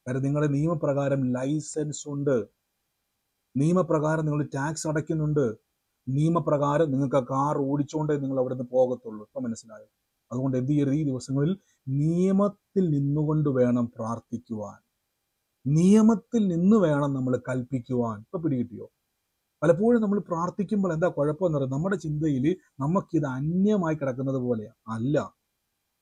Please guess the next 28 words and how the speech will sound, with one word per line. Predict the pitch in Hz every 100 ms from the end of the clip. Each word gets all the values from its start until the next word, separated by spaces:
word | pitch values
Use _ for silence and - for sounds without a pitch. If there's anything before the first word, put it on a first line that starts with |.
| _ _ _ -
നിങ്ങൾക്ക് | 135 156 165 147 143 143 _ _
ക്രൂശിൽ | 143 170 202 202
യേശു | 151 160 170 185
ക്രിസ്തു | - 156 - 147
യാഗമായി | 131 135 165 175 156 143
എനിക്ക് | 123 123 151 160 214
വേണ്ടി | 190 185 170
തീർന്നു | 165 - 139 175 185 202
എന്ന് | 160 151
വിശ്വസിക്കുന്ന | 135 135 - 180 196 180 170
ഒരു | 151
വ്യക്തിയാണ് | 131 127 - 208 175 160
നിങ്ങൾ. | 143 123
അതുകൊണ്ടാണ് | 151 185 160 151
ക്രൂശിലെ | - 151 175 180 165
യാഗങ്ങളെ | 135 139 156 156 156
പറ്റി, | 147 131 139
ക്രൂശിലെ | - _ _ 156 175 170
യാഗ-, | 147 135 147 143 -
നമ്മൾ | 151 143
അഞ്ച് | 147 175
വിധ | 180 160
യാഗങ്ങളെ | 151 147 151 160
പറ്റി | 151
ഞാൻ | 143 147
പഴയ | 135 135
നിയമത്തിൽ | 143 151 151
പറഞ്ഞല്ലോ. | 147 139 147 190